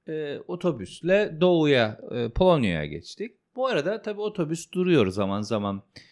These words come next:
e, mola veriyor falan. Bir ara bir yerde durduk. E, ismini şu an hatırlamıyorum ama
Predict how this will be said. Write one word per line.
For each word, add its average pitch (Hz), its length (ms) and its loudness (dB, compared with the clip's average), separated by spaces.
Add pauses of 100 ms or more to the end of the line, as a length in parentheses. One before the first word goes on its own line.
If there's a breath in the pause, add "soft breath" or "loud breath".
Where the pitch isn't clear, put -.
(420 soft breath)
e, 82 300 -10
mola 131 460 4
veriyor 82 340 -2
falan. 156 420 -8 (160)
Bir 262 140 -2
ara 233 160 2
bir 247 80 0
yerde 196 400 2
durduk. 180 600 0 (240)
E, 147 60 -10 (100)
ismini 170 480 -4
şu 190 180 -4
an 185 80 0
hatırlamıyorum 139 720 -2
ama 247 360 -4